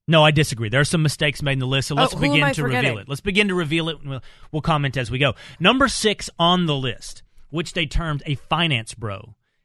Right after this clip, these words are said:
Speaker 1: Eric Bolling.
Speaker 2: One hundred percent.
Speaker 1: Of the five.
Speaker 2: One hundred and twenty percent.
Speaker 1: Of the five in Fox Business.
Speaker 2: He might be one of the broiest guys on television.
Speaker 1: I think it's fair to say Eric is a bro.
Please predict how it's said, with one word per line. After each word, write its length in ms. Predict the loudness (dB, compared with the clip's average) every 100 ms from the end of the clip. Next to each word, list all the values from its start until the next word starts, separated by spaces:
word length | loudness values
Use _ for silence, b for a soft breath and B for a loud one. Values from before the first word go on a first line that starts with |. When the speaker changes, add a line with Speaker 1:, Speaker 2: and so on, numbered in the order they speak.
| _ 0
Speaker 1:
Eric 220 | 0 2
Bolling. 480 | 2 2 4 0 0
Speaker 2:
One 160 | -2
hundred 400 | 2 2 2 0
percent. 400 | -2 -4 -2 -4 -8 -2
Speaker 1:
Of 120 | 2
the 80 | 4
five. 120 | 4
Speaker 2:
One 100 | 6
hundred 120 | 4
and 80 | 4
twenty 280 | 0 0 -2
percent. 440 | -4 -4 -4 -4
Speaker 1:
Of 160 | -2 0
the 100 | 0
five 320 | 0 2 2
in 80 | 0
Fox 300 | -2 -2 -2
Business. 340 | -4 -6 -8
Speaker 2:
He 100 | -2
might 220 | 2 2 4
be 140 | 2
one 260 | 2 0 0
of 140 | 0
the 100 | -2
broiest 560 | 0 0 2 -2 -4 -2
guys 260 | -2 0
on 140 | -4 -8
television. 640 | -12 -12 -14 -20 -20 -20 _ _ _ _ _ _
Speaker 1:
I 60 | 0
think 200 | 0 -2
it's 80 | -2
fair 120 | -4
to 40 |
say 140 | -4 -6
Eric 300 | -4 -4 -6
is 160 | -6 -6
a 40 |
bro. 280 | -6 -8 -10